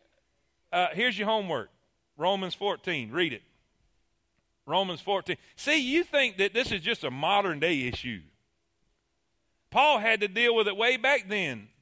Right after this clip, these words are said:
People trying to force their own opinions on somebody else.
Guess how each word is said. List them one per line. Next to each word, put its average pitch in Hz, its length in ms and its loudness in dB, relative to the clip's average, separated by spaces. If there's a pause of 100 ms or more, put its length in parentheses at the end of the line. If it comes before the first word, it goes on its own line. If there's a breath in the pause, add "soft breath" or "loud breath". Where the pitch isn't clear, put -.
(540)
People 220 260 0
trying 240 320 0
to 202 80 0
force 233 320 2
their 214 180 2
own 240 160 2
opinions 190 480 -4
on 160 120 -2
somebody 180 520 -2
else. - 360 -18